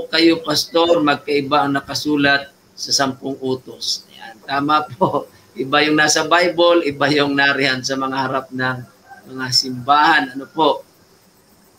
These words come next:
Okay, sabi naman ni Ma'am Norlina Garcia Angel, "Amen.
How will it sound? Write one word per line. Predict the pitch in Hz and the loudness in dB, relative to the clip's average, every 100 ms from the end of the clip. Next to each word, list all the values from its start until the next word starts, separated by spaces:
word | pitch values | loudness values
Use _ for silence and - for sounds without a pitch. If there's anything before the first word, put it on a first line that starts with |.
| _ - | _ -12
Okay, | 151 165 | -2 0
sabi | 175 156 151 165 | 2 0 0 0
naman | 165 165 165 160 | 0 0 0 2
ni | 160 160 156 | 2 2 2
Ma'am | 156 160 | 0 -2
Norlina | 160 151 165 170 165 151 | -2 -2 0 2 2 0
Garcia | 147 151 151 156 151 | -2 0 0 0 -2
Angel, | 147 170 208 180 | -2 -2 -2 -2
"Amen. | 147 156 180 202 226 | -4 -2 0 0 -2